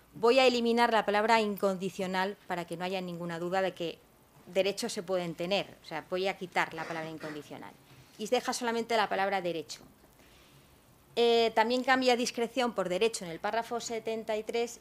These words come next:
y lo que dice es aclarar algo que, en mi opinión, ya deja muy claro la nic ocho, y es que esos derechos a refinanciar la deuda tienen que existir a la fecha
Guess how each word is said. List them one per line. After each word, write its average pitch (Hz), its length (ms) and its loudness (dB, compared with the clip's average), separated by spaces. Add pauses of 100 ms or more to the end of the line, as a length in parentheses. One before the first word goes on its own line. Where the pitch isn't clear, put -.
y 220 100 -6
lo 208 160 -2
que 208 120 -6
dice 247 400 -2
es - 240 -4
aclarar 214 540 4
algo 285 320 4
que, 233 120 0
en 202 100 -4
mi 190 120 -4
opinión, 190 460 -2 (140)
ya 190 200 2
deja 220 240 0
muy 208 140 -4
claro 196 240 0
la 175 120 0
nic 170 200 -6
ocho, - 400 -2 (100)
y 214 140 0
es 214 120 0
que - 220 -6 (220)
esos 226 360 -2
derechos 226 720 -2
a 180 100 -6
refinanciar 175 540 -8
la 214 120 0
deuda 202 340 -4 (260)
tienen 226 220 2
que 247 80 0
existir 233 380 -4
a 233 60 2
la 202 120 2
fecha 240 440 -2